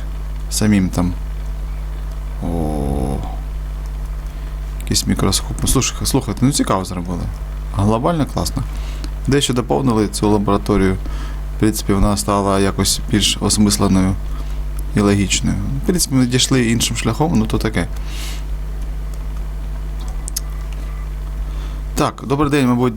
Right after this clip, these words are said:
Демідів. Е, що ж, я вже, е, як ви вже, так я гадаю, знаєте, я професор Дем'яненка. Дем'яненка. Перейдемо одразу по суті справи, так точно. Спорядження, бачу, ви отримали, прекрасно. Так, напевно, ви будете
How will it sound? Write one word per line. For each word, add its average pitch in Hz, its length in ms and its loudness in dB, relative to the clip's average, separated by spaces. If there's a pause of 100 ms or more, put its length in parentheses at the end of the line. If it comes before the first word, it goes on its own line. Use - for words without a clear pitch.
(120)
Демідів. 131 460 2 (140)
Е, 107 260 4
що - 640 2
ж, - 140 2
я 117 60 4
вже, 117 360 2
е, - 60 -2 (560)
як 113 220 2
ви 120 200 4
вже, 127 240 2
так 113 160 -2
я 117 80 2
гадаю, 113 320 2
знаєте, 110 400 4 (340)
я 117 80 2
професор 117 400 0
Дем'яненка. 98 600 4 (480)
Дем'яненка. 101 920 2 (200)
Перейдемо 123 300 4
одразу 110 380 2
по 110 120 -6
суті 107 200 0
справи, 92 360 2
так 92 140 0
точно. - 300 -2 (840)
Спорядження, 107 520 0
бачу, 127 460 2
ви 127 120 4
отримали, 123 420 2
прекрасно. 110 480 0
Так, 110 200 0
напевно, 139 380 2
ви 127 100 0
будете 123 480 2